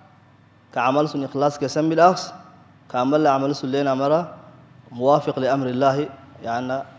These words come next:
akka sharci Rabbi guddaa subhaanahu wa ta'ala inni gubbaa qajeelcha inni, yaana, qab.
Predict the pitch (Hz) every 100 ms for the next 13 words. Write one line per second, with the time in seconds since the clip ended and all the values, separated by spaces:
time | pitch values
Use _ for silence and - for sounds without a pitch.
0 | - 139 156 147 151 135 151 151 147 135
1 | 143 139 139 143 131 131 135 123 139 139
2 | 123 143 143 131 131 139 143 127 143 160
3 | - - - - - 123 120 123 139